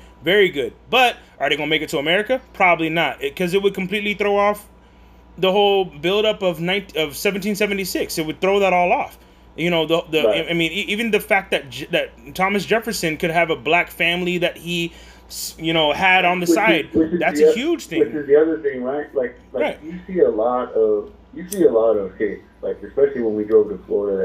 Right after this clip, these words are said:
Speaker 2: that year. You see a lot of people who are, are very racist. Like, there,
Speaker 1: Oh,
Speaker 2: there's
Speaker 1: sure.
Speaker 2: no, there's no doubt.
Speaker 1: Right.
Speaker 2: There's no doubt that racism doesn't exist.
Speaker 1: Right, right. It's
Speaker 2: But
Speaker 1: there.
Speaker 2: you see
Speaker 1: It's very
Speaker 2: so many people in, throughout history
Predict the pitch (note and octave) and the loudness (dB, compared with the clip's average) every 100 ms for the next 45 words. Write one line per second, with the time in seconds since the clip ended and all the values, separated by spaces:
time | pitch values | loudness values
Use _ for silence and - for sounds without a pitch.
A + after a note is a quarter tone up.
0 | - G#2+ G#2+ - - - - - F3 F3+ | -4 -8 -14 -16 -20 -20 -16 -6 -6 2
1 | E3+ A#2 G#2+ G2+ A2+ G2+ F#2+ F#2+ F#2 F2 | 2 4 4 2 -2 -8 -8 -2 0 0
2 | - F2+ F2+ G2 F#2+ F#2 E2+ D#2 - - | 0 -2 0 -2 -2 -4 -6 -8 -10 -20
3 | - - - A2 - - C#3 C#3 C3 A#2+ | -18 -10 0 2 4 6 4 4 2 0
4 | G2+ D3 - - - G#2+ F#2+ - - - | 2 2 4 2 2 2 -2 -8 -20 -8
5 | D4+ E3+ F#3+ F3 - B2+ G#2+ A2 A2 G#2+ | -4 -2 0 2 2 2 -2 -4 -6 -16
6 | G2+ F#2+ A2 G#2 G2 F#2 F2 E2+ E2+ - | -16 -8 -2 -2 -2 -8 -12 -14 -16 -6
7 | - E3 - - E3+ D#3+ F#3+ A3 F#3 - | -4 -4 -6 -10 -6 -4 -2 0 -2 -2
8 | F#3 D#3+ - F3+ D3+ C#3 E3 F3+ F#3 F3+ | -4 -6 -6 -4 2 4 4 0 -4 -6
9 | F3+ D#3+ D#3 G#2+ G2+ G2 - A#2+ B2 - | -8 -10 -10 -10 -10 -12 -10 -8 -8 0
10 | C3+ D3 D#3+ C#3+ D#3+ - A2 F#2+ | 4 6 4 -2 -8 -10 -14 -14